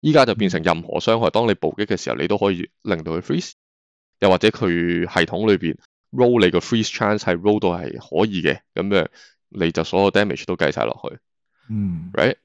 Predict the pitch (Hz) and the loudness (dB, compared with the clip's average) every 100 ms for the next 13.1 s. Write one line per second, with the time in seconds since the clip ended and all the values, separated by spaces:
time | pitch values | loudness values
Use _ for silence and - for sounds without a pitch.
0 | _ _ _ - 139 113 82 82 107 - | _ _ _ -6 0 2 2 2 2 2
1 | 107 104 101 104 - - - 98 - 131 | 2 4 4 2 -4 -8 -4 -6 -4 0
2 | 180 170 131 95 82 85 98 87 82 73 | 0 0 2 4 4 2 2 -2 0 0
3 | 92 117 _ _ _ _ _ _ - 120 | 2 0 _ _ _ _ _ _ -2 2
4 | 117 120 - 107 120 123 95 95 98 87 | 4 4 4 4 6 4 2 2 2 2
5 | 95 104 82 - - 87 98 92 87 85 | 0 -2 -8 -8 -6 -4 -2 -4 -8 -12
6 | 104 92 92 _ _ _ _ - 101 107 | -8 -6 -8 _ _ _ _ -4 0 2
7 | - 117 107 87 104 104 - - 82 - | 2 0 0 0 2 2 -2 -2 -4 -6
8 | - 117 85 - - _ _ _ _ _ | -8 -2 0 -2 -6 _ _ _ _ _
9 | _ - 127 - 107 104 120 107 92 98 | _ -2 0 4 2 4 0 2 2 0
10 | 104 92 87 - 139 - _ _ _ 113 | 0 -2 -6 -4 -4 -6 _ _ _ 0
11 | 104 110 104 87 98 92 85 95 90 104 | 2 2 0 -2 -2 -2 -6 -6 -4 -2
12 | 107 98 95 104 85 95 95 190 92 - | -2 -2 -2 -2 -2 -4 -2 -4 -4 -12